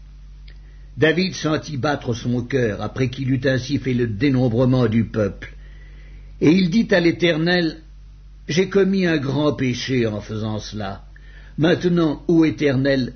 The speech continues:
daigne pardonner l'iniquité de ton serviteur, car j'ai complètement agi en insensé. » Le lendemain, quand David se leva, la parole de l'Éternel fut ainsi adressée à Gad le prophète,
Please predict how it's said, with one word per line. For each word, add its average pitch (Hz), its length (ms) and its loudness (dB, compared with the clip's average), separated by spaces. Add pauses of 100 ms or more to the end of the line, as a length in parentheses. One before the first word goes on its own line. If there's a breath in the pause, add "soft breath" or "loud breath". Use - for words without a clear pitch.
(320 soft breath)
daigne 175 400 2
pardonner 147 560 0
l'iniquité 131 720 0
de 110 80 0
ton 117 220 0
serviteur, 117 680 0
car 135 200 0
j'ai 170 140 2
complètement 151 580 0
agi 120 420 0
en 113 140 2
insensé. » 113 720 -4 (2000 soft breath)
Le 143 160 6
lendemain, 156 580 4
quand 143 220 -2
David 135 360 0
se 127 100 -4
leva, 127 520 2
la 123 160 -4
parole 127 340 0
de 127 80 0
l'Éternel 123 540 0
fut 135 240 -6
ainsi 131 340 0
adressée 127 580 0
à 117 100 2
Gad 127 360 0
le 110 140 0
prophète, 117 640 -2